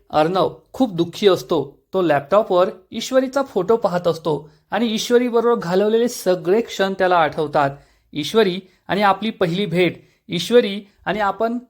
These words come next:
फॅशन शोमध्ये कसं भेटलो होतो, मी तिला विचारलं होतं, "तू कोण आहे?" आणि ईश्वरीला पडताना मी वाचवलं होतं. त्यानंतर आपण फिरायला गेलेलो,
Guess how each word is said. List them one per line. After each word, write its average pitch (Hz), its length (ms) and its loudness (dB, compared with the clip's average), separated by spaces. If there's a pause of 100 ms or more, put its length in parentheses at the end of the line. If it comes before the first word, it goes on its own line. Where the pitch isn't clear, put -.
(120)
फॅशन 156 300 -2
शोमध्ये 226 360 2
कसं 202 260 0
भेटलो 175 300 0
होतो, 165 500 0
मी 170 180 -4
तिला 185 140 2
विचारलं 156 400 0
होतं, 190 460 0 (140)
"तू 233 80 0
कोण 185 280 -2
आहे?" 214 280 2 (280)
आणि 202 140 -2
ईश्वरीला 220 420 0
पडताना 196 500 2
मी 208 100 -2
वाचवलं 170 400 2
होतं. 160 380 0 (320)
त्यानंतर 175 500 2 (260)
आपण 185 340 0
फिरायला 175 380 2
गेलेलो, 160 480 0